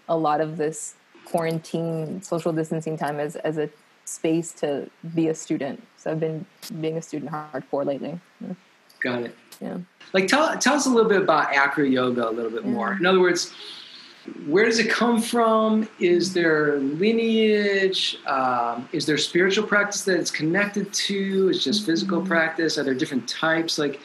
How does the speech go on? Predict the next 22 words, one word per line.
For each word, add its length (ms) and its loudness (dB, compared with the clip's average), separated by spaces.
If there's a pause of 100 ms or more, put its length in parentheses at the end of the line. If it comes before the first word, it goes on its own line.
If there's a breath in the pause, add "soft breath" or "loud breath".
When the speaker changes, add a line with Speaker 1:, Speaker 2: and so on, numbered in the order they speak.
(200 loud breath)
Speaker 2:
give 120 -2
us 100 2
kind 200 2
of, 60 2
like, 120 2
a 220 0 (560)
big 240 2
picture 360 2
view 360 2
of 240 -4
acro 380 -6
yoga. 180 -10 (320)
Speaker 1:
Yeah. 440 0 (120)
So 580 2
back 240 2
when 120 2
I 160 0
did 180 2
my 400 2
teacher 340 0
training 680 -4
in, 440 -2